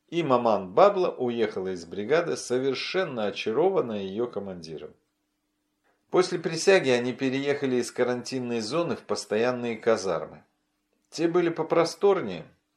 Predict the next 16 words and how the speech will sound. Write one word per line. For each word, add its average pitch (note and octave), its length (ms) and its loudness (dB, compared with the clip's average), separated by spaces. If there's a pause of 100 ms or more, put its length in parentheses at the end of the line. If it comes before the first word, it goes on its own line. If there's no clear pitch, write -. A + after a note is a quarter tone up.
да B2 140 4
и D3 60 2
вспомогательных C3+ 880 0
помещений A#2+ 640 -4
было B2 280 0
не F#2+ 160 -4
в - 80 -18
пример G2+ 420 -4
больше. E2+ 560 -10 (360)
На G#2 200 4
роту F3 340 6
был G#2 240 2
даже C#3 320 4
свой D3+ 380 -6
тренажерный A2+ 800 -2
зал. D#2 320 -12